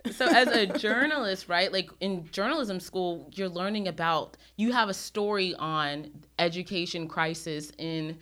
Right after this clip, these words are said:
Speaker 2: the South or something, right? So what do
Speaker 1: Yeah.
Speaker 2: you do? You, you wreck your brain and you research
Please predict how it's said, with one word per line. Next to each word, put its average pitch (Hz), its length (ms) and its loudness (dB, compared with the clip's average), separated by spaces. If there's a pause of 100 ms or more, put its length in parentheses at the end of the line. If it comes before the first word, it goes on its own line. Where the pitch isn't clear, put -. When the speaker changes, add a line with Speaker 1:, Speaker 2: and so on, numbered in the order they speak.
(140)
Speaker 2:
the 160 100 -6
South 156 400 2
or 127 80 -8
something, 147 400 -8
right? 147 300 0 (160)
So 196 180 -2
what 202 140 2
do 202 60 0
Speaker 1:
Yeah. 202 40 0
Speaker 2:
you 190 60 -2
do? 180 120 -6
You, 160 440 -4
you 160 160 -4
wreck 175 180 2
your 196 100 0
brain 165 360 0
and 160 180 -2
you 143 60 -8
research 165 520 -6